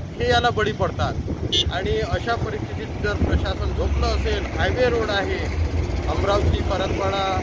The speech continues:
दर्यापूर, चांदूर बाजार निघणारा रोड आहे हा, अशा परिस्थितीमध्ये जर या उड्डाणपुलाची अशी अवस्था आहे तर पुढे चालून काय होणार आहे याचं? कुठंतरी जाग आला पाहिजे, त्वरित हे खड्डे बुजवले गेले पाहिजे आणि उड्डाणपुलावर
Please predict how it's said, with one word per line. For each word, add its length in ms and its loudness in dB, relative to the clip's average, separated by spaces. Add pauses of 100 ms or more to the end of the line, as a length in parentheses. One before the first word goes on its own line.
(300)
दर्यापूर, 480 2
चांदूर 360 0
बाजार 360 2
निघणारा 460 0
रोड 260 -2
आहे 320 2
हा, 240 2 (400)
अशा 220 0
परिस्थितीमध्ये 800 -2
जर 420 0
या 120 4
उड्डाणपुलाची 720 -2
अशी 200 -4
अवस्था 460 -2
आहे 320 0 (420)
तर 60 -2
पुढे 320 2
चालून 360 0
काय 260 4
होणार 280 2
आहे 220 0
याचं? 600 0 (1040)
कुठंतरी 440 2
जाग 320 2
आला 200 2
पाहिजे, 360 0
त्वरित 340 -2
हे 260 -2
खड्डे 200 -2
बुजवले 420 0
गेले 220 0
पाहिजे 440 0
आणि 360 0
उड्डाणपुलावर 920 0